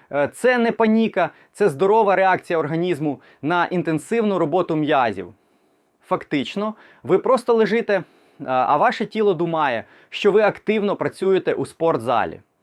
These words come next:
Це називається пасивне кардіотренування. Експерти SPA Galaxy підтверджують, наші потужні помпи розганяють кров не гірше за бігову доріжку,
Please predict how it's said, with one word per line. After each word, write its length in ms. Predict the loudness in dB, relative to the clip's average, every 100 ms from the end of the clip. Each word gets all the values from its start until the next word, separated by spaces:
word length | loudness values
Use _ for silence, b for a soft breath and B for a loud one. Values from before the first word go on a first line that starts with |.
| b b b b
Це 120 | 0
називається 540 | 2 2 4 2 2 -2
пасивне 880 | 0 -2 -2 0 0 0 -2 -4 -6 _
кардіотренування. 1120 | 0 0 0 -4 -2 -4 -2 -2 -4 -10 -16 _ _ _ _ B B -8
Експерти 580 | -8 -2 2 2 0
SPA 360 | -4 0 2 4
Galaxy 380 | 2 0 -4 -8
підтверджують, 760 | -8 -2 2 2 0 -4 -4 b b b _
наші 480 | -4 0 0 0 -4
потужні 480 | -4 -2 0 0 -2
помпи 500 | 2 2 2 0 0
розганяють 560 | 0 0 -2 -2 -4
кров 300 | -2 0 0
не 220 | 0 0
гірше 360 | 0 0 -2 -2
за 120 | -4
бігову 420 | -2 -2 0 0
доріжку, 600 | 0 0 0 -4 -8 -12